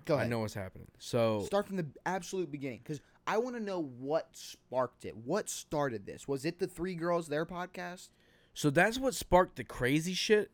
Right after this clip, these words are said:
Speaker 1: Okay. I have a hu-, I have a, I guess
Speaker 2: Now,
Speaker 1: I,
Speaker 2: no, no,
Speaker 1: I have
Speaker 2: you
Speaker 1: a
Speaker 2: start with what you think started it. Was it,
Speaker 1: I
Speaker 2: was
Speaker 1: think
Speaker 2: it
Speaker 1: it
Speaker 2: the
Speaker 1: was
Speaker 2: Three
Speaker 1: the Three
Speaker 2: Girls?
Speaker 1: Girls.
Speaker 2: Okay.
Speaker 1: I think the Three Girls ran their mouths and Brandon got pi-, and Brandon got pissed.
Speaker 2: So I don't know what three,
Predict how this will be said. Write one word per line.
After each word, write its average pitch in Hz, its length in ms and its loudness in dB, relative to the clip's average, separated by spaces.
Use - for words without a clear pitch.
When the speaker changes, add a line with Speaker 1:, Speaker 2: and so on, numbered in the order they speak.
Speaker 1:
Okay. 107 400 0
I 139 120 4
have 254 220 0
a 240 40 -2
hu-, 208 380 -6
I 175 120 -4
have 254 200 -2
a, 214 120 -2
I 139 80 -2
guess 156 100 -2
Speaker 2:
Now, 165 140 6
Speaker 1:
I, 156 60 0
Speaker 2:
no, 165 160 4
no, 160 140 4
Speaker 1:
I - 20 6
have 160 140 4
Speaker 2:
you 247 60 4
Speaker 1:
a - 40 4
Speaker 2:
start 247 200 8
with 185 120 6
what 165 160 4
you 180 160 -4
think 170 300 -4
started 98 420 -2
it. - 200 -16
Was 113 200 -2
it, 117 60 0
Speaker 1:
I 196 120 2
Speaker 2:
was 127 180 0
Speaker 1:
think 127 120 -2
Speaker 2:
it - 0 -
Speaker 1:
it 233 40 0
Speaker 2:
the 240 40 -2
Speaker 1:
was 220 80 -4
Speaker 2:
Three 131 160 2
Speaker 1:
the 113 40 -6
Three 165 200 2
Speaker 2:
Girls? 143 40 -4
Speaker 1:
Girls. 80 220 -10
Speaker 2:
Okay. 147 300 -2
Speaker 1:
I 165 80 -4
think 170 180 -4
the 170 60 0
Three 175 220 -2
Girls 202 360 2
ran 175 200 -2
their 196 80 -6
mouths 160 520 0
and 131 140 -4
Brandon 143 300 -4
got 127 240 -2
pi-, - 120 -10
and 120 100 -10
Brandon 135 200 -6
got 120 160 -8
pissed. - 460 -12
Speaker 2:
So 143 140 2
I 160 100 6
don't 190 160 4
know 185 140 6
what 156 260 6
three, 143 480 0